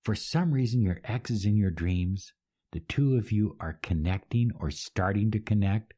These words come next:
or have connected. It's a huge sign. It's a gigantic sign that you and your ex will likely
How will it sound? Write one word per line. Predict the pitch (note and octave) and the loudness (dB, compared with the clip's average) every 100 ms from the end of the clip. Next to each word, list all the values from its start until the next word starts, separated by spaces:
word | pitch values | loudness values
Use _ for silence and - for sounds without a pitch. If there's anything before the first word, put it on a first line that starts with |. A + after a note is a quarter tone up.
| _ _ - | _ _ -8
or | E2 | -6
have | D#2+ - F2 F#2 G#2+ G#2+ | -6 -6 -2 0 0 -2
connected. | - G#2 G2 - - A2+ A2+ _ _ _ _ _ _ - | 2 2 2 -2 -4 -4 -6 _ _ _ _ _ _ -6
It's | G#2+ G#2+ | -2 -2
a | |
huge | - - C#3+ C3 F2 C#2+ | -4 -2 2 4 4 -2
sign. | - F2 C#2 B1+ - - _ _ _ _ _ | -4 -2 -2 -6 -14 -20 _ _ _ _ _
It's | G#2 - | -6 -2
a | A2+ | -2
gigantic | F#2 B2+ B2 A#2+ F#2 - D#3 F#3 - E2 - | 0 0 2 0 -2 2 2 2 0 -4 -4
sign | - D#2 C2 C2+ - _ _ _ _ _ _ _ _ | -4 -4 -4 -12 -20 _ _ _ _ _ _ _ _
that | A#2 G2+ G2+ | -2 -2 -2
you | G2+ G#2+ | 2 4
and | A#2 A#2+ | 4 4
your | A#2 - | 2 0
ex | G2+ C#2+ - - - | -4 -4 -6 -18 -6
will | E2+ E2 | -2 0
likely | D#2 D#2 D2+ E2 G2 | 0 -2 -4 -4 -4